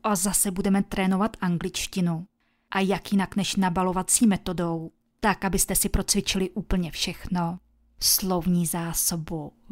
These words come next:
výslovnost, pořádek slov ve větě a to, jak funguje anglická gramatika. A vy víte, že začneme jednoduše, jednoduchými vazbami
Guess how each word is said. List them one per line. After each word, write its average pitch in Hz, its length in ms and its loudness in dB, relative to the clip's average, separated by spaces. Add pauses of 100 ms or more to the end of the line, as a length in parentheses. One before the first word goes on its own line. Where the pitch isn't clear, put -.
(180)
výslovnost, 175 1120 -2 (460)
pořádek 190 560 2
slov - 280 -10
ve 185 100 0
větě 175 560 -6 (340)
a 185 100 -4 (220)
to, 165 280 -2 (120)
jak 196 220 -2
funguje 190 540 4
anglická 185 720 -2
gramatika. 185 720 -4 (960)
A 220 120 4
vy 196 160 2
víte, 185 300 -2
že 185 180 0
začneme 190 520 4
jednoduše, 170 1000 -2 (380)
jednoduchými 196 760 4
vazbami 165 680 -2